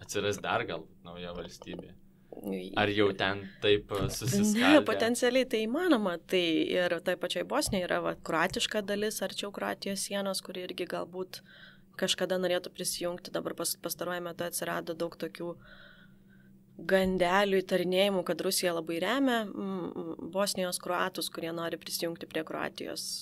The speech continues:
Speaker 2: skaldo, žodžiu, ten vidinę tvarką ir vidinę ramybę. Albanai yra, kurie gyvena daug kur ir Makedonijoje, ir Kosove, ir Albanijoje, savaime suprantama.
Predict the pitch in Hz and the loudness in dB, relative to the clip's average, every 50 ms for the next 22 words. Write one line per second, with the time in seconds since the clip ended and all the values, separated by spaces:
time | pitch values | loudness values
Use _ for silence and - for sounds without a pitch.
0 | - - - - - - 180 175 175 175 165 170 160 156 160 156 156 - - 151 | -8 -6 -4 -4 -2 0 0 0 0 0 -2 -2 -4 -4 -4 -6 -8 -8 -10 -8
1 | - 160 156 160 - 160 156 160 160 175 170 160 156 160 - 165 160 156 - - | -4 -4 -2 -2 -2 -4 -6 -6 -6 -6 -4 -4 -4 -6 -6 -6 -6 -6 -6 -6
2 | 165 160 160 156 156 156 165 165 170 165 160 160 156 160 160 160 - 156 151 - | -8 -6 -6 -8 -8 -8 -8 -6 -6 -4 -4 -6 -6 -6 -8 -8 -8 -8 -10 -10
3 | - - - - - - - - - - - - 208 233 190 175 147 156 190 220 | -14 -20 -20 -20 -20 -20 -20 -20 -20 -8 -4 -2 0 0 0 0 -2 -2 -2 -2
4 | 214 202 185 175 175 170 165 175 170 170 - - - - 175 170 170 160 160 160 | -2 -2 -2 -2 -2 -4 -4 -6 -8 -10 -16 -20 -12 -10 -6 -4 -4 -4 -4 -6
5 | 160 165 160 170 160 170 165 165 160 160 156 160 160 156 160 - - - 143 143 | -8 -8 -10 -8 -4 -4 -4 -2 -4 -4 -6 -4 -6 -6 -6 -8 -8 -8 -6 -6
6 | 147 - 151 151 - - 151 151 147 - - 156 156 170 208 240 240 220 185 170 | -6 -6 -8 -8 -8 -10 -10 -10 -10 -10 -10 -8 -6 -4 -2 -2 -2 -2 -4 -4
7 | 160 151 - - - - - 190 - - 185 - - - - - - - - - | -6 -6 -8 -10 -8 -6 -6 -4 -4 -4 -6 -6 -6 -6 -8 -8 -10 -12 -16 -18
8 | - - - - 160 156 156 147 147 147 151 196 214 214 185 170 - - 160 165 | -18 -20 -14 -10 -6 -6 -6 -6 -4 -2 0 0 0 0 -2 -4 -6 -6 -6 -6
9 | 165 160 165 - - - 165 160 160 - 156 156 151 147 | -8 -8 -10 -12 -10 -10 -10 -8 -8 -8 -8 -8 -10 -10